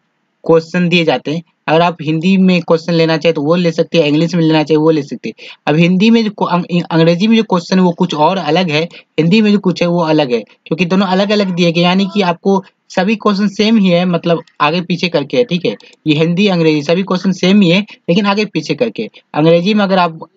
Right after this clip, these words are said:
इसका answer देते तो आपको पहला question ये मिलता है, तो हिंदी में answer देते तो पहला question आपको ये मिलता है। सभी का आपको जो अलग-अलग, हम्म,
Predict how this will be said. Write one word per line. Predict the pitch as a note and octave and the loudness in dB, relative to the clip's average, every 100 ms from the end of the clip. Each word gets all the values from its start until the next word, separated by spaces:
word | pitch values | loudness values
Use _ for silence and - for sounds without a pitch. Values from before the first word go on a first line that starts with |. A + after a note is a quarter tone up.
| _ _ - - G#3 | _ _ -18 -16 -8
इसका | C#3 - | -6 -2
answer | D#3+ D#3 F#3 | -2 0 0
देते | E3 D#3+ | 0 0
तो | D#3+ | 0
आपको | E3+ | 0
पहला | E3 E3 F3+ | 0 0 -2
question | F#3 E3+ F#3 | -4 -4 -2
ये | F3+ G3+ | 0 0
मिलता | E3+ C#3+ C3+ | 0 0 -2
है, | |
तो | D#3+ _ _ E3 | -4 _ _ 0
हिंदी | D3+ F3 A3 | 2 2 4
में | B3 | 4
answer | A#3 G#3 | 2 0
देते | F#3 F3 F#3 | -2 -2 -4
तो | - | -2
पहला | F#3 F#3 | 0 0
question | F#3 F#3+ G3 | -2 -4 -2
आपको | F#3 F3+ | -2 0
ये | G3 D#3+ | 0 0
मिलता | A#2+ G#2+ - | -2 -4 -12
है। | - - - | -16 -20 -6
सभी | - E3 G#3+ | -4 -4 0
का | A3 | 0
आपको | G3+ A3 G#3+ | 0 -2 -2
जो | G#3+ | -2
अलग-अलग, | - E3 F#3+ F#3+ F#3 E3 | 0 0 0 0 -2 -4
हम्म, | D3 C#3 C3 - C#3+ C#3 C3 C3+ | -10 -12 -12 -14 -14 -12 -10 -10